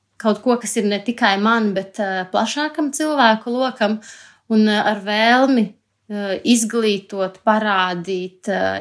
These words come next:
iedvesmot un, un varbūt pat uzsākt tādu kā kustību, kas ir pilsētvides dārzniecība, lai,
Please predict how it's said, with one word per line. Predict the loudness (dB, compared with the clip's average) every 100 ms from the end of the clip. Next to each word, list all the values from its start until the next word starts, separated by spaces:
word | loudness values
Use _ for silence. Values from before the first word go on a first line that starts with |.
| 2
iedvesmot | 4 2 0 -8 -6 -4 -4 -6 -8
un, | -8 -6
un | -6 -6
varbūt | -6 -6 -6 -6
pat | -6
uzsākt | -4 0 2 2 0 -8
tādu | -2 0 0 -4
kā | -2 -4 -4 -20 -20 -2
kustību, | 2 2 2 2 2 2 -2 -6
kas | -8 -6 -4
ir | 0
pilsētvides | 0 2 2 2 2 -4 -2 2
dārzniecība, | 2 2 0 -2 -4 -6 -6 -4 -4
lai, | -4